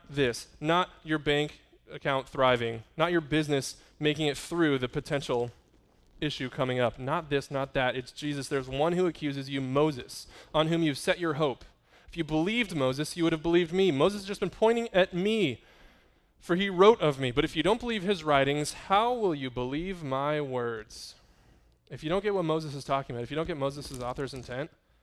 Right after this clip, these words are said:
how are you gonna get what Jesus is talking about? Now we have Jesus to clarify, and I love it, and the rest of the New Testament to clarify as well. But now, enter John six again. After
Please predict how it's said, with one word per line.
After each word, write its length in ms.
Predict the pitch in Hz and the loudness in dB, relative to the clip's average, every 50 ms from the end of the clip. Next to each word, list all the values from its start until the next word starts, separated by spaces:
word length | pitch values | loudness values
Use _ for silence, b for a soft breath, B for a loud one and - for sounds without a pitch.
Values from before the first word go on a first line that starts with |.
| _ _ _ _ _ | _ _ _ _ _
how 120 | _ - 120 | _ -12 -10
are 60 | 135 | -8
you 60 | 135 | -8
gonna 140 | 135 127 123 | -8 -8 -8
get 120 | 127 123 | -8 -8
what 100 | 123 120 | -10 -10
Jesus 240 | 117 123 120 117 113 | -12 -12 -12 -12 -14
is 60 | 113 | -12
talking 280 | - - 117 113 - 113 | -10 -10 -10 -10 -10 -12
about? 140 | 117 104 - - - - - - - - - - _ _ - - - _ - - - - | -12 -12 -14 -16 -20 -20 -20 -20 -20 -20 -20 -20 _ _ -20 -20 -20 _ -20 -14 -6 -2
Now 100 | 160 143 | 0 2
we 60 | 135 | 2
have 80 | 131 127 | 2 0
Jesus 240 | 123 135 131 127 | -2 -6 -8 -8
to 120 | 117 - 147 | -10 -14 -6
clarify, 400 | - 165 165 135 - - 131 135 | -2 0 0 0 0 0 -2 -2
and 80 | 135 | -2
I 40 | 127 | -2
love 160 | 120 117 120 | -2 -2 -2
it, 100 | 143 147 - | -4 -4 -4
and 120 | 151 131 127 | -4 -4 -4
the 40 | |
rest 180 | 127 127 131 - | -4 -4 -4 -6
of 40 | 131 | -8
the 60 | 123 | -8
New 80 | 123 123 | -8 -4
Testament 320 | - 147 151 - 131 123 | -2 -2 -2 -2 -4 -12
to 60 | - | -6
clarify 260 | - 131 120 - 131 | -4 -4 -4 -2 -4
as 120 | 127 127 135 | -6 -4 0
well. 160 | 151 156 139 | 2 2 2
But 140 | 127 139 139 | 2 2 0
now, 340 | 143 170 185 214 240 - - B B B B B B | 2 2 4 4 2 0 -2 B B B B B B
enter 400 | 156 160 170 - 170 170 165 160 b b b b | -6 -6 -4 -2 -2 -2 -2 -4 b b b b
John 220 | - - 147 151 151 | -6 -4 -4 -4 -4
six 240 | - 160 143 - 156 | -4 -8 -8 -6 -8
again. 420 | 143 135 156 165 151 135 117 113 - B B B B B B B - | -6 -2 0 0 0 0 -2 -6 -12 B B B B B B B 4
After 460 | 175 196 - - 233 226 214 208 208 | 4 4 4 2 4 4 4 4 4